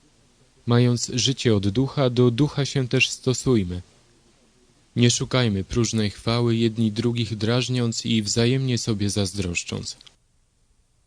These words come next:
Rozdział szósty. Bracia, a gdyby komu przydarzył się jaki upadek,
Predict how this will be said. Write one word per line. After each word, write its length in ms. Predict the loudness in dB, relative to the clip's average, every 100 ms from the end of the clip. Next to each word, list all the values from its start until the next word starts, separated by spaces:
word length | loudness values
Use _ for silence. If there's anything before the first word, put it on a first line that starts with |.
| _ _ _ _ _ _ _ _ _ _ _ _ _ _ _ _ -2
Rozdział 500 | 4 4 4 2 2
szósty. 520 | 0 -4 -4 -4 -8 -10 _ _ _ _ _ _ _ _ _ _ _ _ _ _ _ _
Bracia, 500 | -2 0 0 0 -4 -4 -20 _ _ _ -2
a 160 | 2 4
gdyby 320 | 4 4 2
komu 300 | 2 2 2
przydarzył 500 | 0 0 2 0 0
się 220 | 0 0
jaki 280 | 0 0 0
upadek, 600 | 0 0 -2 0 -6